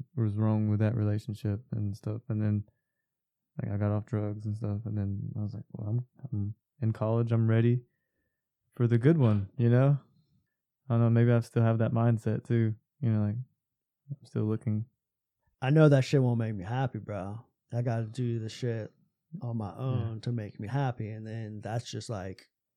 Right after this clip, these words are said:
Speaker 2: you know, supplemental. That's just, like, some of the things that come from doing the work. But I came up with this whole, like, it, I'm talking about for, like, three years. I wouldn't even, I wouldn't even talk to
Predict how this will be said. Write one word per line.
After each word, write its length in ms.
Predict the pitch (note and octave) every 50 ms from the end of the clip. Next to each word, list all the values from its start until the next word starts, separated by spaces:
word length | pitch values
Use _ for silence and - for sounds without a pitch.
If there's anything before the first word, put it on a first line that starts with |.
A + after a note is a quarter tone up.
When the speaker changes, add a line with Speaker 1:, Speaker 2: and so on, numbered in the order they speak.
| _ _ _ _ _ _ _ _ _ -
Speaker 2:
you 100 | - A#2+
know, 160 | - - F#2
supplemental. 720 | - - - B2+ A2 - - G2+ G#2+ A#2 B2 A#2+ - A2+ G#2+
That's 300 | G#2+ A2 A#2 A#2 - -
just, 220 | - A#2 G#2+ - G#2+
like, 220 | G2+ G2+ G#2+ - _ - _ _ _ _ _ _ _ _
some 240 | - - - C3 A#2+
of 60 | A2
the 100 | A2+ A2
things 300 | - B2+ A#2+ A#2 A#2 A2
that 160 | - - -
come 380 | - - B2+ A#2 A#2 A2+ G#2+ G#2+
from 420 | - - - A#2+ A#2 A2 G#2+ A2
doing 300 | G#2+ A#2 A2+ A2+ A2 G#2
the 80 | G#2 G#2
work. 500 | G2 G#2+ B2+ C3 A#2 G#2+ - _ - _ _ _ _ _ _ _ _ _ _ _ _ _ _ _ _ _ _ -
But 120 | C#3+ C#3+ C3+
I 100 | B2+ B2
came 260 | - - E3+ E3+ E3
up 140 | D#3 - C#3+
with 80 | C3+ B2
this 100 | B2 -
whole, 220 | - C3+ C3 B2+
like, 380 | A#2 G#2+ G#2 G2+ - - - _ _ _ _ _ _ _ _ _ _ _ _ _ _ _ -
it, 160 | C3+ C3+ - _ -
I'm 200 | C3+ D3 D3+ D3+
talking 260 | - F3 D#3 C3+ C3+
about 320 | C3+ A#2+ A2 G#2+ G2+ - _ _ _ _ _ _ _ - - _ _
for, 160 | - C#3 B2+
like, 200 | A#2+ A2+ G#2+ A2 _ -
three 200 | - B2+ B2 A#2
years. 260 | A#2 A#2+ A#2 A2 G#2 G#2
I 80 | -
wouldn't 260 | D3 D3+ D3+ C3+ C3 B2
even, 160 | A2+ A2 G#2 _ _ -
I 60 | D3
wouldn't 220 | F3 F#3 E3+ D3+ C3+
even 120 | A#2 A2
talk 540 | - - - - - C3+ C3 B2+ B2 - _
to 300 | - G#2+ G#2 G2+ G2